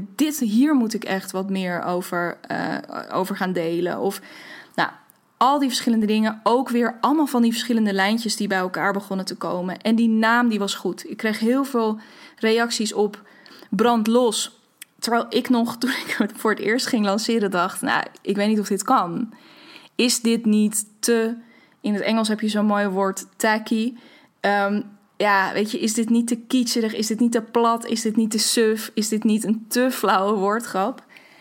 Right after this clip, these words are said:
Maar het klopte zo erg. Dat voelde ik ook. En, en die reacties kreeg ik terug. Dus het was heel mooi. En ik voelde daarmee dus ook dat Brand Los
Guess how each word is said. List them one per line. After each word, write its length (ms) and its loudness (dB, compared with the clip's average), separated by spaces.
Maar 200 2
het 200 -4
klopte 420 0
zo 440 2
erg. 540 -2
Dat 200 -4
voelde 380 0
ik 120 -2
ook. 380 0
En, 260 -4
en 300 -4
die 200 -2
reacties 400 0
kreeg 260 0
ik 60 -12
terug. 300 -2
Dus 80 -4
het 100 -4
was 120 2
heel 180 2
mooi. 380 2
En 80 -2
ik 120 -4
voelde 640 0
daarmee 460 2
dus 220 -2
ook 500 -2
dat 400 -2
Brand 380 0
Los 520 -2